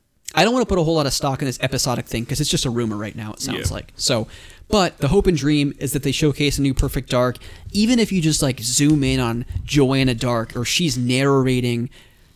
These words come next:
Speaker 1: how the world has changed since the last entry, and she's, I don't know. I don't even know how to pitch the game, but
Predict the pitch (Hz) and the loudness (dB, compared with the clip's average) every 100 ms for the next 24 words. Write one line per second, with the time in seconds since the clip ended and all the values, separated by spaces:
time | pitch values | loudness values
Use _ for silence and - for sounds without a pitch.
0 | - - 170 165 147 147 139 127 - - | -12 -2 2 4 4 4 4 2 0 0
1 | 139 131 120 - 139 127 135 120 123 113 | 2 2 2 0 0 0 -2 -2 -2 -4
2 | - 127 127 131 117 117 - - - - | -4 -4 -2 -2 -2 -2 -8 -20 -12 -2
3 | 127 123 - 147 131 117 - - 139 127 | 0 2 0 0 2 0 -4 -2 0 0
4 | 104 - - 143 190 175 151 131 127 - | -2 -8 -2 0 2 2 2 0 -2 -4
5 | 127 - 127 127 120 117 110 | -6 -6 -6 -6 -6 -4 -4